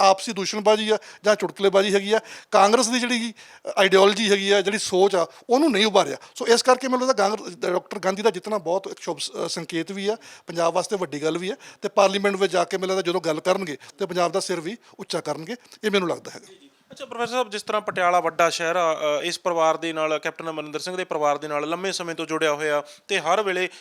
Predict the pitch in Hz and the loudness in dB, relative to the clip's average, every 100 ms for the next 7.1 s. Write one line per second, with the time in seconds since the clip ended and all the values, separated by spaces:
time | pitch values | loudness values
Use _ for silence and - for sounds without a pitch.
0 | _ 175 190 175 - 214 196 165 175 175 | _ -8 -8 -8 -2 0 2 2 0 0
1 | 175 175 165 170 165 170 165 180 196 160 | -4 -4 -8 -6 -8 -8 -8 -4 -4 -4
2 | 170 202 254 240 226 _ 202 196 208 190 | -4 -2 -4 -4 -8 _ -4 2 2 2
3 | 185 160 175 165 - 175 208 202 208 - | -2 -4 -4 -4 -4 -10 -10 -10 -10 -10
4 | 185 170 160 156 - - - - 185 226 | -14 -10 -10 -6 -6 -6 -16 0 0 2
5 | 180 202 180 160 147 147 165 208 175 175 | -4 -6 -6 -6 -6 -6 -8 -8 -12 -12
6 | 165 151 143 143 165 160 196 214 208 139 | -6 -2 -2 -2 -6 -4 -2 0 0 -2
7 | 135 | -12